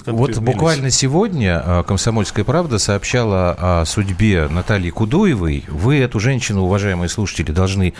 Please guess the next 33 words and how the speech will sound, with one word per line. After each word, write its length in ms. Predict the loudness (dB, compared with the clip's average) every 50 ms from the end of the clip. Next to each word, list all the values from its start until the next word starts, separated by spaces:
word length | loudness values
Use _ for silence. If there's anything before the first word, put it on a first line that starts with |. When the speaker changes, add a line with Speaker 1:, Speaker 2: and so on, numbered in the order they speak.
| -12 -18 -18 -18 -18 -4 0
Speaker 1:
помнить, 380 | 0 2 2 0 -2 -4 -4
потому 300 | -6 -4 -2 0 0 0
что 160 | -2 -2 -2
в 40 | 0
шестнадцатом 680 | 0 0 0 2 2 0 0 0 -2 -4 -2 -2 -2 0
году, 320 | 0 0 0 0 0 0 0
девятого 540 | 2 2 2 2 0 0 -2 -2 -2 0
мая, 400 | 2 2 2 2 2 0 -2 -4 -8 -14 -20 -20 -18 -18 -18 -18 -4 0
на 100 | 2 2
ее 340 | 4 2 2 2 2 2 2
дочь 380 | 2 2 0 0 0 -2 -4
Настю, 480 | -2 0 0 0 0 -2 -4 -4 -4 -2
она 140 | 0 0 -2
в 80 | -2
шестом 280 | -2 -4 -2 -2 -2 0
классе 360 | 0 0 0 0 0 -4 -6
тогда 320 | -4 -4 -4 -2 -2 -2 -2
училась, 400 | -2 -4 -6 -6 -6 -6 -6 -6
в 60 | -4
Киеве 400 | 0 2 2 4 4 4 2 2
во 140 | 2 0 0
время, 420 | 2 0 0 0 -2 -2 -4 -6 -8 -12 -20 -20 -20 -20 -20 -20 -20 -20 -12 -6
значит, 320 | -4 -4 -2 -2 -2 -2 0
торжеств, 420 | 0 0 2 0 0 -2 -2 -4
приуроченных 580 | -2 0 0 2 2 0 -2 -2 -2 -2 -2 0
к 20 |
девятому 480 | 0 2 2 2 2 0 -2 -2 0 2
мая, 260 | 2 2 2 2 2
люди 260 | 2 0 0 -2 -2
вышли, 320 | -4 -4 -4 -4 -6 -6 -2
девочка 360 | 0 -2 -2 -2 -4 -6 -4
была 240 | -2 0 0 0 -2
в, 80 | -2